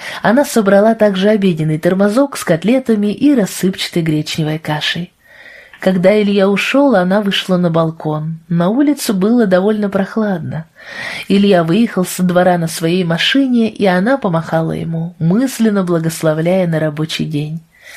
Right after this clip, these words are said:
Оставшись дома одна, Лидия занялась духовной работой. Прежде всего склонилась на колени и, сложив ладони, помолилась Господу.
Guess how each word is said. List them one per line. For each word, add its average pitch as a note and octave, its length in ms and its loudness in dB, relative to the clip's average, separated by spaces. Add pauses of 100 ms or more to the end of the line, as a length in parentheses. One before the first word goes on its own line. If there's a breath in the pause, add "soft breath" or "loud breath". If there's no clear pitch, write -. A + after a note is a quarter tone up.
(400 loud breath)
Оставшись F#3 640 0
дома E3 380 0
одна, A#3+ 640 0
Лидия A3+ 540 2
занялась G3 680 0
духовной D#3 680 -2
работой. D3 640 -6 (500 loud breath)
Прежде G3+ 380 2
всего F#3 280 0
склонилась F#3+ 640 0
на E3 80 0
колени A3+ 720 2
и, C#4 260 0
сложив A3+ 500 2
ладони, G3+ 600 2
помолилась D#3+ 800 -2
Господу. D#3+ 640 -8